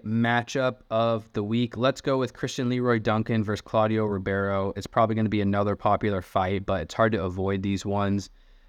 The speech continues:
Duncan is the favorite at minus three seventeen. Uh, Ribeiro plus two fifty-five on DraftKings. Duncan's priced at eight point nine K. Ribeiro seven point three K. And I think there's just a really good chance for this fight to end inside the distance. Minus four hundred.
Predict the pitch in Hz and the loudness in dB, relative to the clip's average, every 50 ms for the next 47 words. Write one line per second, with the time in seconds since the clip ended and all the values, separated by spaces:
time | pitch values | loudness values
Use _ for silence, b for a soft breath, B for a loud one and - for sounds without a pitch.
0 | - _ - 120 120 120 113 127 120 117 107 104 104 98 107 98 - 117 107 107 | -8 _ 2 2 2 2 2 0 0 2 0 0 -2 -2 -4 -4 -2 0 0 2
1 | 107 110 107 98 90 98 101 101 104 104 104 101 - - - _ - 107 107 107 | 2 0 0 0 0 0 -2 0 0 -2 -2 -4 -4 -8 -10 _ -6 -4 -2 -2
2 | 107 101 - - 117 101 104 101 98 92 - - 113 107 104 104 104 104 107 104 | -2 -2 -2 -2 -2 0 0 -2 -2 -4 -4 -2 -2 0 0 0 0 0 -2 -2
3 | 107 - _ _ _ b b b b b b b _ - 104 104 107 104 101 104 | -4 -8 _ _ _ b b b b b b b _ -2 0 0 2 2 0 0
4 | 101 95 113 110 110 107 110 - - 110 - - - 117 104 - 110 98 107 92 | 0 2 2 2 2 2 0 0 0 0 0 -2 -2 -4 -2 -2 -2 -2 -4 -2
5 | - - 101 101 101 101 101 104 98 - 98 101 101 101 92 - 104 101 98 95 | -2 0 0 0 0 0 -2 -2 -4 -4 -2 -2 -2 -2 -2 -2 -2 -2 -2 -2
6 | - - - 101 95 90 - - 101 98 92 107 92 87 - - 101 95 95 - | -4 -4 -4 -4 -2 -2 -2 -2 -2 -2 -2 -4 -4 -6 -4 -2 -2 -2 -2 -4
7 | - - 98 95 95 - - 104 101 - - - 101 92 - 95 92 92 92 92 | -6 -6 -6 -6 -6 -6 -6 -6 -6 -4 -2 -2 -2 -2 -2 -2 -2 -2 -2 -4
8 | 92 - - 92 95 95 98 98 95 90 - - - - _ _ _ - _ _ | -4 -4 -4 -4 -2 -2 -2 -2 -4 -4 -6 -10 -16 -20 _ _ _ -20 _ _
9 | _ - - - _ _ _ - 113 98 101 110 107 104 104 95 - - - 110 | _ -20 -20 -20 _ _ _ -6 -4 0 2 2 2 2 0 -2 -2 0 0 2
10 | 101 107 107 104 104 92 - - - - 110 104 101 101 98 95 - - - - | 2 2 2 2 0 -2 -4 -6 -6 -4 -2 0 0 0 -2 -4 -8 -10 -8 -2
11 | 110 117 123 127 123 117 - - 95 95 95 95 95 98 - - 110 117 120 - | 0 2 2 2 2 -2 -4 -4 -4 -2 -2 -2 -2 -4 -4 -2 -2 -2 -2 0
12 | - 110 117 - 175 165 156 - - 143 - 131 117 120 123 123 117 113 - - | -2 -2 -2 0 2 2 2 0 -2 -2 -2 0 2 2 2 2 0 0 0 0
13 | 110 110 - - 107 95 - - - 101 101 - - - 101 101 101 101 - - | 0 0 0 -2 -4 -6 -2 0 0 0 0 0 -2 -4 -2 -2 -2 -2 -2 -2
14 | 107 98 95 92 - 92 87 - - 90 90 98 - 110 107 117 120 110 - - | -2 -2 -2 -4 -4 -6 -6 -6 -6 -6 -6 -4 -2 0 2 2 2 0 -2 -2
15 | - 113 113 107 104 104 98 95 95 98 95 95 - | -2 -2 -2 0 0 0 -2 0 0 -2 -2 -4 -6